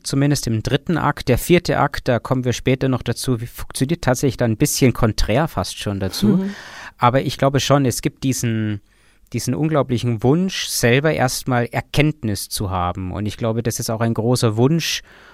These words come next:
Speaker 1: von Ödip generell, also vom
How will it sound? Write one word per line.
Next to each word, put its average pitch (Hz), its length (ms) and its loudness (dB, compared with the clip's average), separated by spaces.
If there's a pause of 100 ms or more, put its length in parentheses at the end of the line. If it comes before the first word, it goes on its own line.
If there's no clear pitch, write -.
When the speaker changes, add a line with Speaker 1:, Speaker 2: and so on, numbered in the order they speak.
Speaker 1:
von 107 640 0 (100)
Ödip 120 460 2 (180)
generell, 170 720 2 (300)
also 104 160 -4
vom 98 340 -6